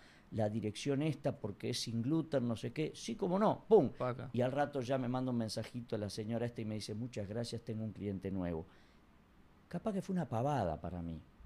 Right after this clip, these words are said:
Speaker 2: Son
Speaker 1: Fue
Speaker 2: do-,
Speaker 1: nada más.
Speaker 2: son dos clics, pero diste
Speaker 1: Son
Speaker 2: una
Speaker 1: dos
Speaker 2: mano
Speaker 1: clics.
Speaker 2: bestial.
Speaker 1: Son dos clics,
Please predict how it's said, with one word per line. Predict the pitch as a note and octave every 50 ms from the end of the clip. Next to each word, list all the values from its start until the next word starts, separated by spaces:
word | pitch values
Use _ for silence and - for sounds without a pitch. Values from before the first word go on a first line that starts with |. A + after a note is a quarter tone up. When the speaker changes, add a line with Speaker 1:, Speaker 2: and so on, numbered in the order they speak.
| - - - - -
Speaker 2:
Son | - - - D#3
Speaker 1:
Fue | F3 F#3
Speaker 2:
do-, | E3+
Speaker 1:
nada | E3 E3+ E3+ D#3+
más. | D#3+ F3+ G3 G3+ F#3+
Speaker 2:
son | - - E3 F3
dos | E3+ D#3+ D3
clics, | - - E3 E3+ F3+ - - -
pero | - D3 C3+ B2+ A#2+ A2+ A2+ A2 G#2+ - - - D2
diste | - - - C3+
Speaker 1:
Son | A3 A3
Speaker 2:
una | C#3+ C3+ C3
Speaker 1:
dos | C3
Speaker 2:
mano | C#3+ D3+ D#3+ F3 F3 F3 D3 C3+ B2
Speaker 1:
clics. | A#2 B2+ - - - - - - - - G#2+ -
Speaker 2:
bestial. | B2 B2 G#2+ - - - F#3 E3 - -
Speaker 1:
Son | - - - - A3 - G#3
dos | G3+ - -
clics, | - E3+ D3 B2+ A#2+ - -